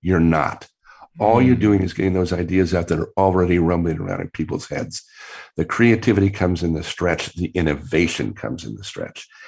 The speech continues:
Speaker 1: And I think that's probably what you experienced.
Speaker 2: Yeah, this actually reminds me of, you know, when I've written my books in the past, I would give myself, like, four to five hours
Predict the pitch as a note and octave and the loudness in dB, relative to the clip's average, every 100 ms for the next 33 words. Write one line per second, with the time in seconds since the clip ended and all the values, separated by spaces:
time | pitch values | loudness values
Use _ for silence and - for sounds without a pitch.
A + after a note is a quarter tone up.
0 | - A#2 A2+ A2+ C3 G#2 G2 F2+ F#2 F2 | -4 0 2 2 0 0 -2 -2 0 0
1 | E2 D#2+ - - - A#1+ - - - _ | 0 -2 -6 -8 -8 -8 -8 -8 -16 _
2 | _ _ _ _ _ _ _ _ _ _ | _ _ _ _ _ _ _ _ _ _
3 | _ A#2 C#3+ E3 - G#3 D#3+ G#2+ G#2+ A2 | _ -6 -6 -6 -10 -6 -4 -2 -2 -2
4 | A2 G#2+ G2 G2+ F#2+ G#2 G2 A2 A2+ G#2 | -4 -4 -2 -2 -2 -6 -4 -2 -2 -4
5 | F2+ A2 A#2 G2 E2+ G#2 - F2+ F2 F#2+ | -4 -4 -2 -2 -2 -6 -6 -8 -6 -4
6 | F#2 E2+ - G#2 A2+ G2+ G#2 G2 F#2+ - | -2 -2 -4 -4 -4 -2 -4 -4 -4 -2
7 | F#2+ F2 - G2+ - _ C#3+ C#3+ A#2+ A2 | -2 -4 -8 -16 -16 _ -2 0 0 0
8 | G#2 F2 F2+ F#2+ F#2 E2 - | -2 -2 -2 0 -2 -2 -6